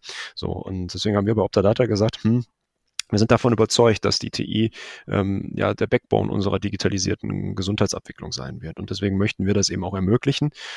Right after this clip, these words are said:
und haben uns da eine Lösung einfallen lassen, zusammen mit unseren Partnern, die nennen wir Easy T I. Und, äh, diese Lösung Easy T I sieht so aus, dass es sich das vorstellen kann als eine Art Klebestellensoftware, ja. Die kommt zwischen die Branchensoftware des Leistungserbringers,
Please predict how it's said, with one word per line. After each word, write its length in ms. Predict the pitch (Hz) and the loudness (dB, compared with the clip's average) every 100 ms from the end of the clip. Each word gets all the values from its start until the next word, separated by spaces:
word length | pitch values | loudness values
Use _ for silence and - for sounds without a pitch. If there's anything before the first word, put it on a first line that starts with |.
| - | -12
und 240 | - 104 104 | -2 2 4
haben 160 | 107 | 4
uns 140 | 107 - | 4 2
da 80 | |
eine 100 | 101 | 2
Lösung 420 | 98 98 113 123 - | 2 2 2 2 2
einfallen 320 | 113 113 104 | -2 2 2
lassen, 200 | 101 113 | 2 -2
zusammen 300 | - 101 110 | -2 -2 -2
mit 100 | 104 | -2
unseren 240 | 98 101 | -4 -4
Partnern, 480 | - 101 113 110 101 | 0 0 2 0 0
die 80 | 95 | 0
nennen 320 | 95 101 101 | 2 2 2
wir 200 | 110 139 | 4 2
Easy 240 | 117 104 | 2 -2
T 200 | 104 - - | -2 -6 -10
I. 140 | - - _ - - - - | -16 -18 _ -20 -20 -20 -16
Und, 560 | - 95 90 90 92 - | -4 0 0 0 -2 -4
äh, 100 | - | -6
diese 160 | 92 92 | -4 -2
Lösung 260 | 110 104 | 0 0
Easy 220 | - 117 117 | 0 -2 -2
T 120 | 107 | -4
I 140 | 113 | -4
sieht 180 | 123 101 | -4 -4
so 200 | - 113 | 2 4
aus, 280 | - 143 - | 6 4 4
dass 140 | - | -2
es 100 | - | -4
sich 260 | - - - | -4 -8 -4
das 160 | 110 | -4
vorstellen 400 | - 110 117 120 | 0 0 2 0
kann 160 | 110 104 | 0 0
als 160 | 95 - | -2 -4
eine 100 | - | -6
Art 160 | - | -8
Klebestellensoftware, 1000 | - 107 135 - 143 147 - - - 165 | -2 0 0 2 2 2 0 -4 -2 0
ja. 140 | - 123 | 2 0
Die 200 | 147 - | -2 -6
kommt 300 | - 110 113 | -2 0 0
zwischen 380 | - - 120 113 | -4 -2 0 0
die 60 | |
Branchensoftware 720 | 92 113 143 147 - - - 143 | 4 4 4 2 -2 -2 0 0
des 140 | 117 | 0
Leistungserbringers, 720 | - - - 131 139 165 170 | -2 -2 -2 -2 0 0 -2